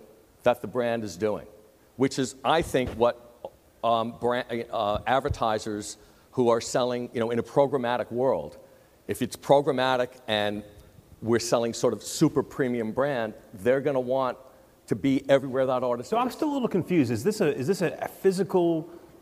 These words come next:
Speaker 2: thing, place, service that people are gonna go to to get Tyler, or is this more of a rights amalgamation
Speaker 1: It's, it's,
Speaker 2: where people are gonna cut deals through this
Speaker 1: Well,
Speaker 2: for
Speaker 1: is
Speaker 2: you,
Speaker 1: your eye,
Speaker 2: Tyler?
Speaker 1: i-, is,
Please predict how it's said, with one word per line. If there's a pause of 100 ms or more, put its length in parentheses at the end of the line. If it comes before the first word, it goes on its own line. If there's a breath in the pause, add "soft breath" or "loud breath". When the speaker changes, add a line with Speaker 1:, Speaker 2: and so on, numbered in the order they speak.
(160)
Speaker 2:
thing, (160)
place,
service
that
people
are
gonna
go
to
to
get
Tyler,
or
is
this
more
of
a
rights
amalgamation
Speaker 1:
It's,
it's,
Speaker 2:
where
people
are
gonna
cut
deals
through
this
Speaker 1:
Well,
Speaker 2:
for
Speaker 1:
is
Speaker 2:
you,
Speaker 1:
your
eye,
Speaker 2:
Tyler?
Speaker 1:
i-,
is,